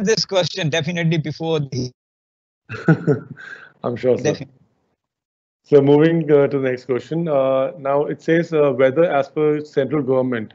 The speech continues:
Speaker 2: notification five, uh, five grams of heroin would be a small quantity, and if it is so, then it would be a conflict with definition which previously, which provides quantity less than mentioned in schedule.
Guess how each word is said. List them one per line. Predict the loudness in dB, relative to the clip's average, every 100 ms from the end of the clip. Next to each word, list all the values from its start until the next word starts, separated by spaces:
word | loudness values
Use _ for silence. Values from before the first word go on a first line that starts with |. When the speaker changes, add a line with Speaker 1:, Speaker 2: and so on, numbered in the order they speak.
| -10
Speaker 2:
notification | -10 -8 -4 -2 -2 -6 -8 -10 _ _ _ _ _ _ 0
five, | 2 2 0 -8 _ _ -20 _ -10
uh, |
five | 0 2 4
grams | 2 2 2
of | -2
heroin | -2 -6 -4 -4 -8 -14 _ _ _ _ -4
would | 0
be | 2
a | 2
small | 0 -4 -4
quantity, | -2 -4 -4 -8 -8 -10 -12 -4
and | -4 -2
if | -6 -2
it | -2 -2
is | -10 -4
so, | 2 4 2 -4 -14 -10
then | 0 0 0 -8 _
it | -4 -2
would | -2 -2
be | 0 0
a |
conflict | 0 -2 -4 -4 -6 -6
with | -4 -4
definition | -4 -4 -4 -8 -6
which | -6 -6
previously, | -6 -2 2 0 0 -2 2
which | 0 2
provides | 2 2 2 0
quantity | -2 -2 -2 -4
less | 0 0 2
than | 0 -2 -6
mentioned | -10 -10 -10
in | -10
schedule. | -8 -10 -8 -8